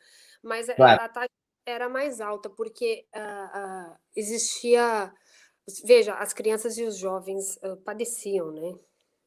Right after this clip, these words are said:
Speaker 1: de, de, de gripe, que, o que não acontece com o coronavírus, né? A gente tem uma baixa taxa, quer dizer,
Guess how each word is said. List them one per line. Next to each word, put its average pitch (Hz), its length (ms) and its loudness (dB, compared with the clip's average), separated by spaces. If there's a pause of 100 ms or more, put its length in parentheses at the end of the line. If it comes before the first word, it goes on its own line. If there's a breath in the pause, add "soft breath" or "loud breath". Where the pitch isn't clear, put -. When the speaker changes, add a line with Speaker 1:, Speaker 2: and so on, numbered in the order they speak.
(240)
Speaker 1:
de, 156 360 -10
de, 156 200 -10
de 165 160 -6
gripe, 160 440 -2
que, - 140 2
o 196 60 6
que 208 120 10
não 220 80 10
acontece 220 540 4
com 160 80 -12
o - 20 -16
coronavírus, 160 760 -8
né? 170 340 -6
A 160 40 -8
gente 170 240 -6
tem 185 140 -2
uma 190 200 4
baixa 185 380 2
taxa, - 360 -10
quer 214 100 6
dizer, 190 300 2